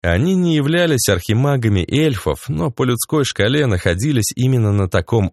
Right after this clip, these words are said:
уровне. Учитывая слияние с лесом,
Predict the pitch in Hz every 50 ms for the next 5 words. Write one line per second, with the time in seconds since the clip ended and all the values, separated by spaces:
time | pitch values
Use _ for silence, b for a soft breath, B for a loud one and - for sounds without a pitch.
0 | _ - 113 123 120 101 90 82 80 76 69 64 - - _ _ _ _ - 92
1 | 92 87 - - - 175 196 - - 170 160 160 151 - - 135 131 135 143 151
2 | 151 143 135 120 98 - - 98 110 156 170 156 127 - 92 76 73